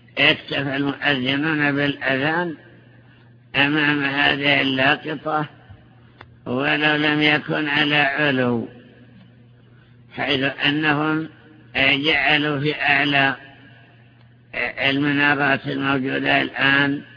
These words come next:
أو في أطراف المسجد هذه المكبرات التي تدفع الصوت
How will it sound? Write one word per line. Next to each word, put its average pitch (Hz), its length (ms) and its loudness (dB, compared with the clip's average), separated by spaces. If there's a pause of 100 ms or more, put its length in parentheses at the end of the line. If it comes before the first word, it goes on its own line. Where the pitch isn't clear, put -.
(320)
أو 135 180 0
في 143 140 -2
أطراف 139 480 -2
المسجد 139 840 -2 (680)
هذه 139 800 0 (140)
المكبرات 135 1080 0 (800)
التي 139 680 -2
تدفع 135 720 -2
الصوت 127 640 -4